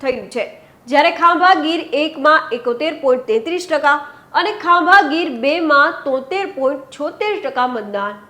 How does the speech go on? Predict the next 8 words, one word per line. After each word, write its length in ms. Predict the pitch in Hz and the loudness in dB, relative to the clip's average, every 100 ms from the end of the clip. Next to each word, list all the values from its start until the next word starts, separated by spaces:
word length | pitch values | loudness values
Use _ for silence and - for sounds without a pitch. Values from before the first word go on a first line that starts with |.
| 262 | -4
નોંધાયું 500 | 285 262 233 202 196 | 0 0 0 -2 -4
છે. 100 | 247 - - _ _ _ _ | -10 -12 -16 _ _ _ _
તો 100 | 277 | -4
પસવાળા 580 | 269 311 330 359 339 359 339 | 0 0 2 4 6 6 6
ગામમાં 340 | 330 330 349 | 4 4 4
પણ 240 | 339 311 330 | 4 2 4
ચારસો 400 | 294 262 277 - 339 240 | 4 4 2 -4 -6 2
બાવીસ 420 | 240 269 381 415 | 4 4 2 -2